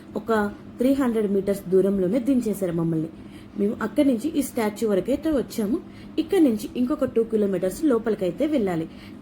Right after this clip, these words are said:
చాలా అంటే చాలా పెద్ద లైనే ఉంది. టూ కిలోమీటర్స్ వరకు అయితే నడుచుకుంటూ అయితే వెళ్ళాం మేము. అయితే కాలభైరవ ఆలయం గురించి స్థల పురాణం తెలుసుకుందాం. శివుని ఆజ్ఞ ప్రకారం కాలభైరవుడు బ్రహ్మదేవుని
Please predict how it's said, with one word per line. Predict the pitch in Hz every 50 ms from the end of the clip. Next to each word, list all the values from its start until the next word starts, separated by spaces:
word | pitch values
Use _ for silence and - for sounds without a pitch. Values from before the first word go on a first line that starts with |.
| - - -
చాలా | 285 294 330 359 359
అంటే | 339 302 254 247 262
చాలా | 247 - 214 214 208 202 202
పెద్ద | 208 - 185 175 196
లైనే | 208 208 196 190 185 190 196 208
ఉంది. | 202 190 196 220 349 - - - - - - - -
టూ | 302 349 359
కిలోమీటర్స్ | 359 302 285 262 247 240 214 220 190 - 202
వరకు | 202 185 - 190
అయితే | 185 285
నడుచుకుంటూ | 285 254 220 208 202 202 - 233 - 208 196 196
అయితే | 190 175 269 269
వెళ్ళాం | 226 214 196 190 190 185 185 185
మేము. | 185 185 196 262 392 - - - - - - - - - - - -
అయితే | 240 247 240 - 214 190 190 196 - - - - - - - -
కాలభైరవ | 240 233 269 320 320 262 277 254 247 220 214 202 -
ఆలయం | 190 196 202 202 202 196
గురించి | 185 190 185 185 185 185 - 320 381
స్థల | - - - 277 285 330
పురాణం | 320 302 285 240 214 233 302
తెలుసుకుందాం. | 330 330 302 247 214 214 - - 185 180 165 165 - - - - - - - - - - - -
శివుని | - 320 302 370 381 330 -
ఆజ్ఞ | 214 214 214 202 226
ప్రకారం | 220 - 190 185 180 - 180 175 196 269 330 - - - - - - -
కాలభైరవుడు | 226 226 233 247 247 208 214 196 180 190 262
బ్రహ్మదేవుని | 277 214 196 214 226 233 254 285 254 233 208 185 185 233 330